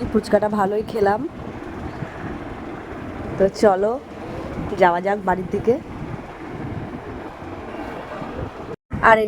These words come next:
ভাই, জীবনে যে কদিন বেঁচে থাকবো, এইভাবে আনন্দ করে কাটাবো সবার সাথে মিলেমিশে। এটাই, এটাই জীবনের সব থেকে বড় পাওয়া, আর কিছু না। মানুষকে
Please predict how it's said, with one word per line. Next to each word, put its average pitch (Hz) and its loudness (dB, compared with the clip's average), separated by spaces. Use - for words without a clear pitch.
ভাই, 190 0
জীবনে 214 2
যে 202 4
কদিন 202 4
বেঁচে 202 -2
থাকবো, 214 2
এইভাবে 208 0
আনন্দ 190 0
করে 208 4
কাটাবো 175 0
সবার 185 2
সাথে 165 -4
মিলেমিশে। 208 4
এটাই, 214 4
এটাই 269 6
জীবনের 247 2
সব 233 0
থেকে 220 0
বড় 214 4
পাওয়া, 175 4
আর 196 4
কিছু 202 -2
না। 165 0
মানুষকে 226 8